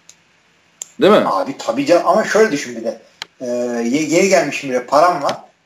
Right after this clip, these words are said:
Speaker 2: Ee, bir kendine bir sosyal şey, çevre kurup da bir networking yapmaya çalışıyorsun. Takım almaktan daha güzel bir şey var mı? İşte devamlı bir göz önündesin. Devamlı bilmem nesin. Herkes futbol hastası değil, değil.
Speaker 1: Değil de yani o şeyi görmedin mi abi? Arada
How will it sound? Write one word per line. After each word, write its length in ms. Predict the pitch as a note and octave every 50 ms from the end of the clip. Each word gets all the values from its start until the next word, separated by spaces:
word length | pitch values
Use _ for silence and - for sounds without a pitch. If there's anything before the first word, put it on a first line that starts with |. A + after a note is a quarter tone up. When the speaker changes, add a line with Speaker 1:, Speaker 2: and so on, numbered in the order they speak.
| _ _ - -
Speaker 2:
Ee, 40 | B2+ A#2+ A#2+ A#2+ A#2 A#2 A#2 A#2 A#2 A#2 A#2 A#2+ - - - -
bir 440 | C#3+ D3+ F3 G3 F#3+ - - - -
kendine 340 | - C3+ D3 D#3+ F3 F3+ F3+
bir 40 | E3+
sosyal 400 | F3 - E3+ E3 - F#3+ F3+ F3
şey, 300 | - F#3 F#3 F#3 F#3 -
çevre 300 | - - D3+ E3 F#3 F3+
kurup 300 | - E3 D#3+ E3+ E3 -
da 120 | E3 D3
bir 140 | C#3 C3+ C#3
networking 460 | D3+ D#3+ D#3 - F3 E3+ E3+ F3 E3+
yapmaya 260 | E3+ D#3+ D#3+ F#3 E3+
çalışıyorsun. 600 | - D3 B2+ A#2+ A#2 B2 A#2+ - - - A3+ C#4+ - _ _ _ _ _ _ _ _ _ _ -
Takım 260 | - C3 D3 D3+ E3
almaktan 440 | D#3+ D#3+ F3 F3 E3+ F#3 F3 F3 F3
daha 100 | F3 F3+
güzel 220 | F3+ F#3 F#3+ F#3
bir 80 | F#3+ F#3+
şey 120 | - A#3+
var 120 | C4+ D#4 D#4+
mı? 80 | - -
İşte 300 | - - - D#3 C#3 - - _ _ _ _ _ _ _ _ _ _ _ -
devamlı 340 | D#3+ A3 A3+ G3 F#3+ F#3+ G3+ F#3+
bir 120 | F#3+ F#3 E3+
göz 160 | F#3 F#3 F#3+
önündesin. 480 | G3 F#3 E3+ C#3+ B2 A#2+ - D#3+ E3 F3
Devamlı 260 | F3+ F3 F3 E3+ E3+
bilmem 300 | E3+ E3+ E3+ E3+ E3 D3+
nesin. 200 | B2+ - - B2+
Herkes 300 | B2+ D#3 E3+ - - G3
futbol 280 | F3+ - - - - G#3
hastası 460 | F#3+ F3 - G3+ F#3 F#3 - G3+ G3+
değil, 120 | A3 - - C#4 - - - -
değil. 260 | - G3+ D#3 - - - - _ _ _ _ _ _ _ _ _ _ _ _ _ _ _ _ - - _ _ _ _ _ _ _ _ -
Speaker 1:
Değil 460 | D#2 D#2 - E2+ G2 G2+ A#2 C#3 D#3 D#3
de 40 |
yani 320 | C#3 A#2+ A2+ A2+ A2 G#2+ G2
o 240 | G2 G#2 G#2+ G2+ F#2
şeyi 340 | - - A#2 G#2+ G#2+ A2
görmedin 420 | G#2 A#2 B2 C3+ C#3+ D3+ C3 A#2 G#2
mi 120 | G2+ G2+
abi? 460 | G2+ G#2+ A2 A2 G#2 F#2+ F2+ F2 - - -
Arada 500 | F#2+ G2 G2 F#2+ F#2+ F#2+ F#2+ G2 D#2+